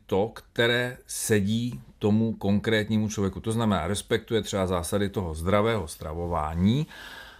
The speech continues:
ale je upraveno v rámci třeba životního stylu, zdravotního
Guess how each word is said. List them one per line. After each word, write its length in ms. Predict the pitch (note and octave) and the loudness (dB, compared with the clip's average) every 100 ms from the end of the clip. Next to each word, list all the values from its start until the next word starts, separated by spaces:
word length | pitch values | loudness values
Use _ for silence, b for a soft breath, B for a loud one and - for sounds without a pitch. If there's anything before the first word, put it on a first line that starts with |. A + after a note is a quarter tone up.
| B _ | B _
ale 380 | G2 G#2 A#2+ C#3 | 2 4 6 4
je 180 | C#3 C3+ | 4 2
upraveno 840 | - G2+ A#2+ A#2 A#2+ A#2+ A#2 A#2 | 0 0 4 4 4 2 0 -2
v 140 | A#2 F#2 | -2 0
rámci 580 | G#2 A2 A2 - G#2 G#2 | 2 2 -2 0 0 -2
třeba 280 | - F2+ E2 | -4 -6 -4
životního 640 | E2 A2 A#2 - G#2 G2 | -2 0 0 2 0 2
stylu, 560 | F#2+ - F#2+ F#2 E2+ D#2+ | -2 -4 -2 0 -2 -4
zdravotního 1040 | F#2 F2 A2 A2 G#2+ G#2 F#2+ F2+ F2+ E2+ D#2+ | -6 2 4 4 2 4 2 4 0 0 -2